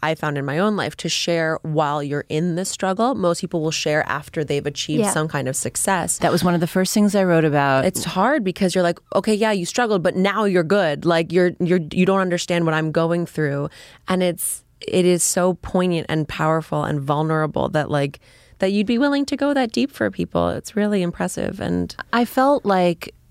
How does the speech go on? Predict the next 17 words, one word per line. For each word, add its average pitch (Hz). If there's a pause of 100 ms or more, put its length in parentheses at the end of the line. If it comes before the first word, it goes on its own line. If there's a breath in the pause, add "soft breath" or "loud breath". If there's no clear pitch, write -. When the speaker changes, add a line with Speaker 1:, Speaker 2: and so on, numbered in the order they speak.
(120)
Speaker 3:
the 196
thing, 233
it 180
was 180
funny, 175
a 165 (460)
woman 202
wrote 160
to 170
me 143
and 151
she -
said 160
that 160
she -
had 151
become, 147